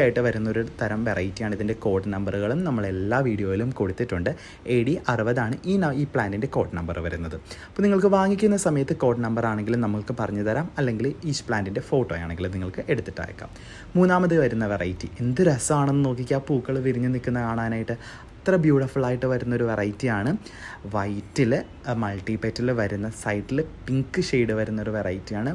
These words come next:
മോസ്റ്റ് ഡിമാൻഡഡ് ആയിട്ട് വരുന്നൊരു വെറൈറ്റിയാണ്. ഇതിപ്പോൾ അവൈലബിൾ ആണ്. മുട്ടുകളും പൂവുകളും ഉണ്ട്. അതാണ് ഏറ്റവും വലിയ സന്തോഷമുള്ള കാര്യം. നിങ്ങൾക്കിപ്പോൾ എല്ലാവരുടെയും ടെൻഷനാണ് എല്ലാവർക്കും, നിങ്ങൾ വാങ്ങിച്ച ചെടികളാണോ കിട്ടിയത്, അതൊക്കെ മാറാൻ വേണ്ടി ഞാനിപ്പോൾ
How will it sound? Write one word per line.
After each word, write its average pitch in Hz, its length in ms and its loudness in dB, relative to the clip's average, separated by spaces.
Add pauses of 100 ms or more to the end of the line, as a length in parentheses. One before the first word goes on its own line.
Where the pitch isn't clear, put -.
(120)
മോസ്റ്റ് 107 420 -4
ഡിമാൻഡഡ് 117 440 0
ആയിട്ട് 117 240 0
വരുന്നൊരു 113 380 0
വെറൈറ്റിയാണ്. 98 520 -2 (180)
ഇതിപ്പോൾ 113 260 -2
അവൈലബിൾ 110 540 0
ആണ്. 131 160 0 (400)
മുട്ടുകളും 107 500 0
പൂവുകളും 95 480 0
ഉണ്ട്. 85 220 -4 (180)
അതാണ് 104 220 -4
ഏറ്റവും 104 220 -2
വലിയ 101 200 -2
സന്തോഷമുള്ള 98 500 -2
കാര്യം. 98 220 0 (380)
നിങ്ങൾക്കിപ്പോൾ 156 520 2
എല്ലാവരുടെയും 120 480 2 (140)
ടെൻഷനാണ് 117 540 2
എല്ലാവർക്കും, 92 360 -2 (640)
നിങ്ങൾ 117 160 2 (100)
വാങ്ങിച്ച 110 360 0 (160)
ചെടികളാണോ 117 560 4 (100)
കിട്ടിയത്, 101 360 -2 (420)
അതൊക്കെ 123 280 0 (100)
മാറാൻ 98 300 0
വേണ്ടി 98 220 -2
ഞാനിപ്പോൾ 104 260 -2